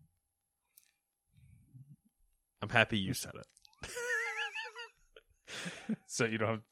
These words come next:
Speaker 2: take any heat.
Speaker 1: Yeah. But I won't let you go down alone. <laughs> 'Cause
Speaker 2: I'm
Speaker 1: I'm
Speaker 2: not,
Speaker 1: s-, 'cause
Speaker 2: like
Speaker 1: I'm stupid enough to say this, so I'm gonna say this. I,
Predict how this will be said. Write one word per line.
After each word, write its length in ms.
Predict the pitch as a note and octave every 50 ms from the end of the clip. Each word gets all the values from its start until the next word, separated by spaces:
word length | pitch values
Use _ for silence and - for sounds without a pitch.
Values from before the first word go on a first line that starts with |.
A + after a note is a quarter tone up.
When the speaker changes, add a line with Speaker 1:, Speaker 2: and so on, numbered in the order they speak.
| - A2
Speaker 2:
take 120 | G#2 F#2
any 180 | G2 G2 F#2+ F#2+ F#2
heat. 240 | G2+ G2+ - - - -
Speaker 1:
Yeah. 300 | B2 C3+ A#2 G2+ E2+ - F#2 C3 C3 - - - - - - _ _ - - - - - _ _ - -
But 400 | A#2 A#2 - B2 A2 - - - - - - _ _ _ _ _ _ _ _ _ _ _ _ - - - _ _ _ _ - _ _ _ _ _ _ _ _ -
I 120 | - G2
won't 180 | F#2+ G#2+ G#2+ F#2+
let 100 | F#2+ F#2+
you 80 | F#2+ G2
go 80 | F#2+ G2
down 160 | F#2 F2+ E2+
alone. 360 | E2+ E2+ E2 D#2 - - - - -
<laughs> 460 | _ - - - - - - - - - F#3+ - - F3 - - - - - - - - - - - - - - - - - - - - -
'Cause 100 | - -
Speaker 2:
I'm 100 | C3+ C#3+
Speaker 1:
I'm 40 | D#3+
Speaker 2:
not, 160 | E3+ E3+ E3+
Speaker 1:
s-, 40 | E3
'cause 80 | D#3 D#3+
Speaker 2:
like 180 | D#3 D3 C#3+
Speaker 1:
I'm 80 | A2 G#2+
stupid 400 | - - - - D3 C3+ - A2+
enough 220 | G#2+ G#2+ G#2 -
to 80 | - -
say 180 | - - G#2+ F2+
this, 300 | D#2 D2 C#2+ - - - _ -
so 160 | - - G#2+
I'm 80 | G2+ G2
gonna 120 | G#2 G2
say 200 | - - - G2
this. 380 | F2 F2+ D#2 - - - - - _ _ _ _ _ _ _ _ _ - _ _ _ _ _ _ _ _ _ _ _ _ _ _ _ -
I, 380 | G#2 G#2+ A2 A#2 A#2 A2+ G#2+